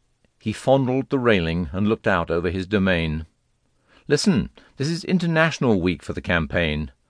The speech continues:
We're trying to show the candidate in a very cosmopolitan light." "He was secretary of something, wasn't he?" volunteered Laurie. "Yes, Housing and Urban Development. Not very worldly, I'm sorry to say."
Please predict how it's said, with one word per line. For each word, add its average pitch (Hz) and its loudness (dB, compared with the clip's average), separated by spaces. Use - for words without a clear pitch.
We're 95 -4
trying 170 0
to 196 -2
show 160 0
the 127 -4
candidate 107 0
in 113 -2
a 107 2
very 151 -4
cosmopolitan 143 0
light." 85 -4
"He 123 -4
was - -4
secretary 82 -2
of 76 -2
something, 82 0
wasn't 90 -2
he?" 113 0
volunteered 95 0
Laurie. 110 2
"Yes, 131 2
Housing 180 0
and 165 -6
Urban 127 0
Development. 110 0
Not 170 0
very 156 2
worldly, 120 4
I'm 92 0
sorry 98 0
to 90 -10
say." 117 -2